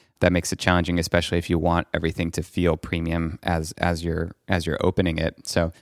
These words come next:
we'll put some photos in the, in the show notes so people can check it out and see the product. And one of the big things that didn't exist a year ago at Lumi, which is what you, you took advantage of, was the, the structural, uh, and rapid prototyping capabilities that we have now. So I'm sure that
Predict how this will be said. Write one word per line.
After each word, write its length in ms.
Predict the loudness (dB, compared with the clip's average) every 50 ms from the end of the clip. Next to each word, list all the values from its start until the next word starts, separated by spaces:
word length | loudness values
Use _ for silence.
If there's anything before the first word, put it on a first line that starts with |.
| 0
we'll 80 | 2 2
put 180 | 4 2 2 2
some 140 | 0 -4
photos 420 | 0 2 4 4 4 4 2 0 -2
in 100 | -4 -4
the, 220 | -2 -4 -4 -6 -8 -14 -20 _ _ _ -4
in 100 | -4 -2
the 60 | -2
show 220 | -2 0 2 2
notes 240 | 2 0 -2 -4 -6
so 80 | -8 -8
people 260 | -8 -8 -8 -8 -10
can 140 | -12 -12 -8
check 220 | -4 -4 -4 -2
it 60 | -2 -2
out 240 | 0 0 -2 -4
and 100 | -6 -6
see 120 | -6 -4 -4
the 60 | -4
product. 440 | -2 2 4 4 4 2 0 -4 -4
And 160 | -6 -6 -8 _ _ -18 -8 -2
one 240 | 4 6 6 6 6
of 40 |
the 60 | 6 6
big 160 | 4 4 4
things 240 | 4 2 2 2 2
that 220 | 2 2 2 2 -2 _ -2 4
didn't 280 | 6 6 6 8 6 4
exist 500 | 4 2 2 0 0 0 0 -6 -4 0
a 120 | 2 2
year 240 | 4 4 4 4 4
ago 260 | 4 4 4 4 4
at 120 | 4 2 2
Lumi, 300 | 0 0 0 0 0 0
which 220 | 0 0 -2 -2
is 300 | -2 -2 -2 -2 -4 -8 -10 _ _ _ -20 -18 -12
what 320 | -8 -2 2 4 4 4 4
you, 220 | 2 0 0 0 0
you 140 | -2 -4
took 220 | -4 -2 -4 -2 -2
advantage 440 | -2 0 2 4 4 4 4 4 2
of, 180 | 2 2 2
was 200 | 2 0 -2 -2
the, 320 | 0 0 2 2 2 0 -2
the 80 | -4 -6
structural, 640 | -2 0 -2 -2 -2 0 -2 0 0 0 -2 -6 -10 _ _ _ _ _ _ _ -10 -4
uh, 40 | -2
and 260 | 0 2 2 2 2
rapid 280 | 0 0 0 -2 -4 -2
prototyping 540 | 0 0 2 2 2 0 0 0 -2 -6
capabilities 680 | -4 -6 -8 -6 -4 -2 0 0 0 0 -2 -4 -6 -6
that 100 | -4 -4
we 100 | -2 -2
have 220 | -2 -2 -2 -2
now. 240 | -2 -2 -2 -2 -2
So 180 | -4 -2 0 0
I'm 140 | 2 0 0
sure 240 | -2 0 0 0
that 160 | 2 0 -2